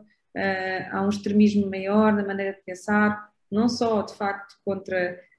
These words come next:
a, a, a, a emancipação da mulher, que é já um dado adquirido, mas vemos aí inclusivamente líderes políticos, eh, que, que, que defendem o contrário, e, e por isso, isso são exemplos. E quando não temos os líderes certos a dar,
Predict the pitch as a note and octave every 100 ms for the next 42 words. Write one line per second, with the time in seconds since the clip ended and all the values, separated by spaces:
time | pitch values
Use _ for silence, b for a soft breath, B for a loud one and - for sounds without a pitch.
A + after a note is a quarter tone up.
0 | - F3+ F3 - - F3+ - - F#3 F3+
1 | G3+ G3+ G#3 G#3 G#3 G3+ G3+ G3 F#3 F3+
2 | F3 G#3+ B3 A#3+ A#3 A#3+ A#3 G#3+ G#3+ G#3
3 | - G3 F3 G#3 - G#3+ A3 A#3+ A3+ A3
4 | A3 G#3+ G#3+ A3 G#3+ G#3+ - _ G#3+ C4
5 | B3 A3 - - _ G#3 A#3+ - - -
6 | - b b b - F#3+ F#3 F#3 F3+ -
7 | - - G#3 G3 _ - G#3 G3+ - -
8 | B3 A3 G#3+ G#3 G3 - A3 A#3 A#3+ B
9 | B B B - A#3 A#3 A#3 A3+ - -
10 | A3 G#3+ B3 A#3+ - - - C4+ - C#4+
11 | C4+ B3+ A#3 - - - _ _ G#3 G#3
12 | B3 D4 D#4+ D4+ C4 B3+ A#3+ A3 G#3+ -
13 | G#3+ G#3 G#3 G3+ G3+ G3 G3